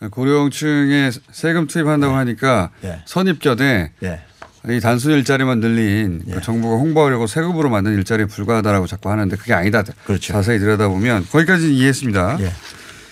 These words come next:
Speaker 1: 그런데 그 언론에서 찾아낸 비판의 포인트는 뭐냐면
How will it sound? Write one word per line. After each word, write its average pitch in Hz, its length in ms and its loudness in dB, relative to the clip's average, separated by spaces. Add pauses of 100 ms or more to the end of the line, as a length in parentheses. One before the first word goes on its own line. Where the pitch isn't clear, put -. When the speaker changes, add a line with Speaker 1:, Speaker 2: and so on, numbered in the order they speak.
(220)
Speaker 1:
그런데 165 580 2 (760)
그 160 420 2
언론에서 175 840 2
찾아낸 175 680 0
비판의 147 640 0
포인트는 156 440 -2
뭐냐면 110 760 0